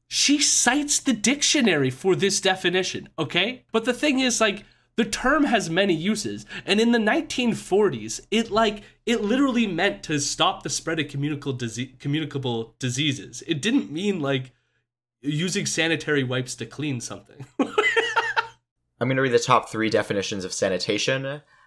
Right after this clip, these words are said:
Speaker 2: that, um, are on DuckDuckGo. I guess I could also go to, like,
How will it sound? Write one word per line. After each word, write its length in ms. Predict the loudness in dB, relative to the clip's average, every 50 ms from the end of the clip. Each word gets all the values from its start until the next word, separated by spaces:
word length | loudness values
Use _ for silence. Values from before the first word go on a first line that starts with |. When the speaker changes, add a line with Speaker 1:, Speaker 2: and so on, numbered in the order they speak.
| _ _ -14
Speaker 2:
that, 520 | -12 -6 0 0 2 2 0 -2 -4 -4 -2
um, 600 | -2 0 0 -2 -4 -6 -8 -10 -12 -14 -16 _ _ _ _ _ _ _ _ _ _ _ -4
are 220 | 0 2 2 4 4
on 380 | 4 2 2 2 0 -2 -6 -8 -10 -6 -2
DuckDuckGo. 840 | -2 -2 -2 0 -2 -2 -2 -2 -4 -4 -4 -2 -2 -4 -4 -6 -8 _ _ _ _ _ _ _ _ _ -20 _ _ _ _ _ _ _ _ _ _
I 60 | -4 0
guess 180 | 0 0 0
I 80 | 0 0
could 120 | 0 2
also 380 | 2 2 0 0 0 0 0 0
go 260 | 0 -2 -2 -2 -2
to, 120 | -2 -2
like, 300 | -2 -2 -2 -4 -4 -8